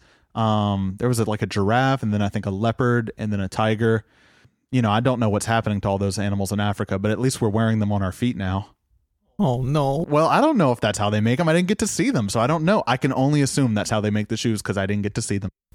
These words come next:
Speaker 2: You hear that, Nike? You have to send us the entire collaboration, or we will press this issue.
Speaker 1: <laughs> We're gonna start the rumor to all fifty of our followers that that's how these shoes are getting made. They're coming from actual animals.
Speaker 2: Nike is the big game hunter of the shoe world.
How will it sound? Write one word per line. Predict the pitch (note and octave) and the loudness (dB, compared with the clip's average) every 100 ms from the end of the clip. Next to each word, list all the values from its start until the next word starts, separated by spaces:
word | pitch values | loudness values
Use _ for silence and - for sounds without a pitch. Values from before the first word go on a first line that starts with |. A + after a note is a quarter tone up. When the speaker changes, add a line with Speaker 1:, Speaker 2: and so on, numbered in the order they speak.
| - - | -16 -2
Speaker 2:
You | C3 | 2
hear | C3+ | 4
that, | C3+ C3+ | 4 4
Nike? | C#3 C#3+ | 2 2
You | D3+ C#3 B2+ | 0 4 4
have | D3 D3 | 4 4
to | D3 | 0
send | - D3 B2 | 2 4 4
us | A2+ | 2
the | - A#2+ | 0 -2
entire | A2+ C#3+ D#3 F3 | 0 2 4 2
collaboration, | - E3 D#3 D3+ C3 - F#3 | 2 2 4 4 4 2 0
or | B2+ B2+ | 0 2
we | D3+ G3 | 6 6
will | F#3 E3+ | 6 4
press | E3+ F#3 - | 2 2 2
this | E3 D#3+ D#3 | 2 2 4
issue. | G#3 - F3 B2+ - - | 2 6 4 4 -2 -6
Speaker 1:
<laughs> | - - - | -8 -8 0
We're | D3 | 2
gonna | C#3+ - F#3 | 2 2 2
start | - - E3 G3 | 0 0 0 2
the | G3+ | 4
rumor | F#3 D#3+ D3+ D3+ - - | 4 4 4 2 -2 -10
to | - C3 | -2 -2
all | A2 D3+ | 4 4
fifty | A#3 B3 - B3 | 4 2 2 2
of | A#3+ | 2
our | A#3 | 2
followers | F#3+ C#3+ B2+ A#2 A#2 - - - | 4 4 4 4 0 -4 -12 -8
that | A2 F#2+ | -4 0
that's | A#2 C3 | 0 0
how | C3+ | 0
these | C3 | 0
shoes | - B2 A#2 | 0 0 2
are | |
getting | A#2 A#2 A2+ | 0 0 0
made. | G#2 G2+ G2 | 0 -2 -4
They're | |
coming | A2 A2 A2+ | -4 -2 -2
from | A#2 A2+ | -2 -4
actual | G#2+ - A2+ | -4 -6 -8
animals. | G2 G2 G2 - A#2 | -8 -8 -10 -8 -4
Speaker 2:
Nike | A#2 C3 C#3 C#3+ C#3 | 0 2 2 2 2
is | A#2+ | 0
the | B2+ | 0
big | A2 C3 A#2+ | 0 0 2
game | B2+ B2+ A#2+ | 2 4 4
hunter | C3 B2 B2 | 4 4 2
of | C3 | 2
the | A#2 | 2
shoe | C#3+ | 2
world. | B2 B2 A#2 A2 | 4 4 2 -2